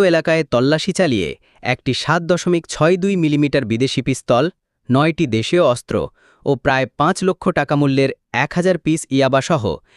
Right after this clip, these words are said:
একজন কুখ্যাত সন্ত্রাসী ও মাদক কারবারিকে আটক করা হয়। জব্দকৃত আলামত ও আটককৃত আসামির পরবর্তী আইনানুগ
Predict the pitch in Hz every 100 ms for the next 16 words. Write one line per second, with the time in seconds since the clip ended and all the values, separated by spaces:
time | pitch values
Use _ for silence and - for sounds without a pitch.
0 | - - 113 113 117 - 160 - - 156
1 | - 131 143 135 151 156 - _ _ 117
2 | 107 117 160 - 139 139 139 127 107 82
3 | _ _ - 117 113 - 104 95 101 87
4 | 62 - _ _ _ _ _ _ 120 127
5 | 143 147 180 185 - - 117 127 131 -
6 | - - - 120 113 - 127 175 - 165
7 | 156 165 131 - 135 139 - 135 156 175
8 | 170 - 120 131 135 139